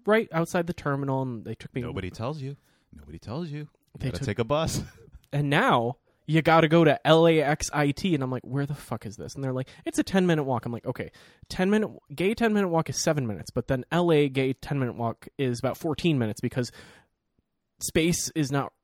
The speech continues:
Speaker 1: measured right."
Speaker 2: Yeah, no,
Speaker 1: They
Speaker 2: nothing
Speaker 1: measure
Speaker 2: is
Speaker 1: it all
Speaker 2: close
Speaker 1: wrong
Speaker 2: together.
Speaker 1: because they also don't have sidewalks. And then you just go, "Am I walking on the grass? Like, what am I doing? Do I look homeless? I'm carrying all my ba-," like, what is going on? And, like, the fuck? The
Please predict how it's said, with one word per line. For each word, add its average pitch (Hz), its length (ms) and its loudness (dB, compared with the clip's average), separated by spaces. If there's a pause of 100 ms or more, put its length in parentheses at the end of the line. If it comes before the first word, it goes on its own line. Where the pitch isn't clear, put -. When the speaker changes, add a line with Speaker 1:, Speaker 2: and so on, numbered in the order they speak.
Speaker 1:
measured 135 400 -2
right." 104 380 -12 (1120)
Speaker 2:
Yeah, 92 260 -2
no, 82 100 -2
Speaker 1:
They 175 100 8
Speaker 2:
nothing 180 60 6
Speaker 1:
measure 180 320 6
Speaker 2:
is 202 80 4
Speaker 1:
it - 20 -6
all 175 240 8
Speaker 2:
close 156 60 2
Speaker 1:
wrong 160 240 6
Speaker 2:
together. 156 80 0
Speaker 1:
because 147 320 0
they 139 100 2
also 139 260 0
don't 123 220 -4
have 196 140 -4
sidewalks. 147 600 2 (260)
And 143 100 -2
then 135 100 0
you 135 60 -2
just 131 140 -4
go, 131 240 2
"Am 123 140 -6
I 113 180 -6
walking 113 320 -10
on - 80 -14
the - 60 -18
grass? 156 340 -8
Like, 135 160 -12
what 127 100 -4
am 120 60 -6
I 117 60 -6
doing? 110 200 -8
Do 120 140 -8
I - 20 -6
look 110 180 -10
homeless? 156 380 -2
I'm 131 100 -10
carrying 131 260 -4
all 120 60 -4
my 113 120 -4
ba-," 127 140 -4 (260)
like, 170 120 0
what 196 120 4
is 208 80 2
going 190 260 6
on? 127 360 2 (420)
And, 165 120 2
like, 160 320 0 (1040)
the 175 200 4
fuck? - 320 -2 (1000)
The 151 220 2